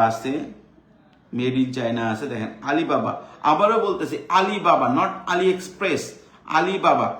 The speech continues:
আলিবাবা, আলিএক্সপ্রেস আর ওয়ান সিক্স ডবল এইট একই। এই দেখেন, আলিবাবার অ্যাপ চলে আসছে। অ্যাপটা ইনস্টল করে ইমেল অ্যাড্রেস দিয়ে log in করতে হবে, ইমেল অ্যাড্রেস একটা দিয়ে log in করতে হবে।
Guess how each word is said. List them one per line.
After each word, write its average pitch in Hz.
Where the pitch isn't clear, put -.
আলিবাবা, 185
আলিএক্সপ্রেস 175
আর 170
ওয়ান 165
সিক্স 180
ডবল 160
এইট 240
একই। -
এই 123
দেখেন, 110
আলিবাবার 156
অ্যাপ 175
চলে 135
আসছে। -
অ্যাপটা 139
ইনস্টল 165
করে 190
ইমেল 214
অ্যাড্রেস 143
দিয়ে 240
log 147
in 147
করতে 123
হবে, 110
ইমেল 160
অ্যাড্রেস 180
একটা 180
দিয়ে 226
log 143
in 135
করতে 110
হবে। 101